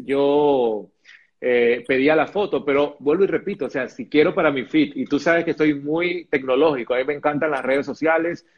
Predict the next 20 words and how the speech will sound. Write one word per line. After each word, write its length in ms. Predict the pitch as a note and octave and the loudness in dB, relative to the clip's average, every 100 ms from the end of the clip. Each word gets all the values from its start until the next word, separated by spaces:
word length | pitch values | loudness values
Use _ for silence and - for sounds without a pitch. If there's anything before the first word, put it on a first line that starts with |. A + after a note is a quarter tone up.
| _ - | _ -12
me 120 | B2+ | -10
encanta 340 | B2 C#3 C3+ | -2 0 2
el 120 | C#3 D3+ | 2 2
Instagram, 600 | F#3+ - D#3 D3+ D3 C#3+ | 0 -2 0 2 0 -2
me 100 | B2 | -6
encanta 500 | A#2 C3 C3 C#3+ D3 | -2 -4 -2 -2 0
el 220 | B2 A2+ | 0 -2
Facebook, 640 | E3 E3 D3 C#3 D3 - | 0 2 2 0 -4 -4
o 100 | B2 | -8
sea, 160 | - C#3+ | -2 0
las 140 | B2+ | 0
plataformas 480 | B2 C3 B2 D3 F3+ | -2 -4 -2 -2 -2
digitales. 580 | F3+ D3+ E3+ F3 F#3+ F#3+ - - _ - | 0 2 4 4 2 -4 -16 -20 _ -10
Entonces, 580 | C3 D3 C#3+ E3+ - - _ _ | 0 0 2 0 -2 -14 _ _
para 180 | C3+ C3+ | 0 2
mí, 400 | C#3+ E3 G3 - | -2 -2 -4 -4
el 260 | D#3 C#3 | -4 -2
capturar 640 | - C#3 - C3+ D3 F3+ - | -4 -6 -2 2 2 0 -4
un 160 | D#3+ D#3+ | -6 -2
recuerdo 800 | F3 - E3 F3 B2 B2+ D#3+ | -2 0 2 4 2 -4 -6